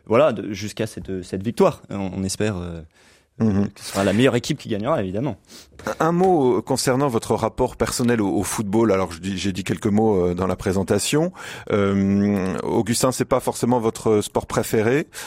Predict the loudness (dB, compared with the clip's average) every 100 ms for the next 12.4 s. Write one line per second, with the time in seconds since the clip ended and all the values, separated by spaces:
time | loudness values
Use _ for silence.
0 | -8 0 2 2 0 0 0 2 0 -2
1 | 0 0 0 0 -2 0 -6 0 2 4
2 | 4 2 0 -2 -2 0 0 0 0 0
3 | 2 0 -2 0 -2 -2 0 0 0 -6
4 | -4 -6 -2 0 0 -2 -4 0 2 2
5 | 0 -4 -8 0 0 0 -10 -16 -6 -4
6 | 0 -2 0 -2 0 2 2 2 0 -6
7 | _ _ -20 -20 _ 2 2 0 -6 -2
8 | 0 0 -2 -2 0 -2 -2 -4 -2 -4
9 | 0 -2 -2 -6 -8 _ _ -20 _ _
10 | -10 -8 -6 -6 -2 -2 -2 -2 -2 0
11 | 0 0 0 0 -4 -6 -8 -10 -10 -2
12 | 0 0 -2